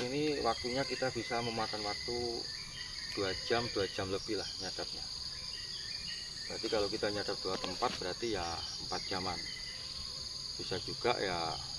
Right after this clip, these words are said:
lebih, bisa juga kurang, tergantung cara kita nyadapnya. Mau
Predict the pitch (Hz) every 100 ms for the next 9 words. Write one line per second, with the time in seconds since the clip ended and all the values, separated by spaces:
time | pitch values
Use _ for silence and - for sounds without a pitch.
0 | - - 95 - 123 123 98 98 95 117
1 | 113 123 123 98 95 - 107 107 101 131
2 | 131 113 110 117 117 117 143 139 139 127
3 | - - - - - - - 107 104 104